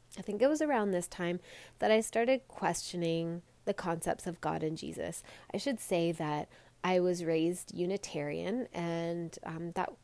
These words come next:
that was pretty nice. It was gentle. I don't feel like I was forced to go to church or forced to, um, comply with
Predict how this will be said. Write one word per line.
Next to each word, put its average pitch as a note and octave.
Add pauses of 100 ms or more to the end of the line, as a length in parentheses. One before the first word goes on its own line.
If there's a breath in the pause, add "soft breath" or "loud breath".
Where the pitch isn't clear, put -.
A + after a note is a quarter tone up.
(120)
that -
was F4
pretty B3
nice. E3+
It -
was G3
gentle. F3
I F3+
don't E3
feel E3+
like D#3+
I D#3
was D3+
forced D#3+
to F#3+
go E3
to D#3
church -
or E3
forced D#3+
to, D#3+ (880 loud breath)
um, E3 (640)
comply D#3+
with D#3